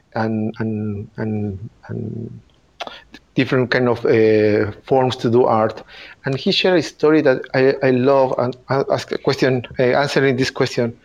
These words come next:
He said, "W-, sometimes we artists or the people who dance, they try to do something. As a consequence, they force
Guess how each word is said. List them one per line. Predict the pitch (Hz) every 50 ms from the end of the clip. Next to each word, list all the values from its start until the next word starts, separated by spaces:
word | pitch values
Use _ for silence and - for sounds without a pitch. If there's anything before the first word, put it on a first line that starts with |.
| - - - - - - - - - _ _ _
He | - - - 185
said, | - - 202 196 196 - - _ _ _ - - -
"W-, | 139 131 135 - - _ -
sometimes | - - - 185 185 185 190 196 196 202 185
we | 165 175 175 -
artists | 147 143 160 160 - - 139 123 -
or | 127 117
the | 113
people | - 156 156 156
who | 139 - - 120
dance, | 120 135 135 143 139 - - - - - - _ _ _ _
they | 143 147
try | 151 151 - - 170 170 160 165
to | - 156 127
do | 113 - 147 135
something. | 120 - - 147 143 139 - 160 160 170 - - - - -
As | 127 -
a | 139 127
consequence, | - 151 151 147 156 143 - 151 143 131 123
they | 135 131 131
force | 131 - - - 151 143 139 131 - - - -